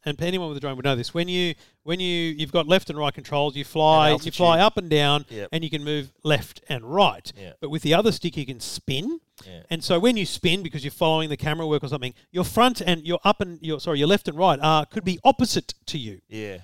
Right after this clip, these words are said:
Speaker 1: Whereas this guy always works in the same orientation.
Speaker 2: Yes, of course.
Speaker 1: So he,
Speaker 2: 'Cause he can
Speaker 1: the,
Speaker 2: turn
Speaker 1: the
Speaker 2: it around.
Speaker 1: pilot has no care or consideration for where the camera is pointed.
Speaker 2: Yeah,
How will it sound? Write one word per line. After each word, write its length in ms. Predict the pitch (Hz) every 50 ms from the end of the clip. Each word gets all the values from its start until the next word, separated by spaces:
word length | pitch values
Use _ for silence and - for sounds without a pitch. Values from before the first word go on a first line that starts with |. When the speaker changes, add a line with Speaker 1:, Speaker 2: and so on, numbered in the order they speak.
| _ _
Speaker 1:
Whereas 280 | - 175 180 180 160 -
this 300 | 156 - 226 254 - -
guy 360 | - 202 156 131 117 135 143 - _ _ _ _
always 460 | 190 185 214 226 240 254 254 226 175
works 340 | 160 240 240 160 156 - -
in 160 | - - 170
the 80 | 165 151
same 420 | - - - - 185 185 185 185 -
orientation. 800 | 175 170 165 160 151 143 - - - - 170 147 - - - - -
Speaker 2:
Yes, 300 | 104 98 95 87 - -
of 60 | -
course. 140 | - - -
Speaker 1:
So 60 | 180
he, 380 | 151 - - 247 262 247 226 - - _
Speaker 2:
'Cause 100 | - 98
he 40 | 107
can 60 | 104 208
Speaker 1:
the, 40 |
Speaker 2:
turn 140 | 202 - 127 113
Speaker 1:
the 60 | -
Speaker 2:
it 20 | 104
around. 120 | 101 104 -
Speaker 1:
pilot 540 | - 233 277 294 262 185 143 - - - - - _ _ _ _ _
has 280 | - 196 202 175 147 175
no 300 | 185 196 220 240 269 277
care 380 | 220 - - - 208 220 240 247
or 100 | 247 220
consideration 680 | - 214 175 - - 190 170 160 151 156 156 - - 143
for 160 | - - 156
where 180 | 139 143 165 175
the 80 | 170 170
camera 340 | - - - 175 160 156 139
is 120 | 135 -
pointed. 520 | - - - 170 165 156 113 123 98 92
Speaker 2:
Yeah, 40 | -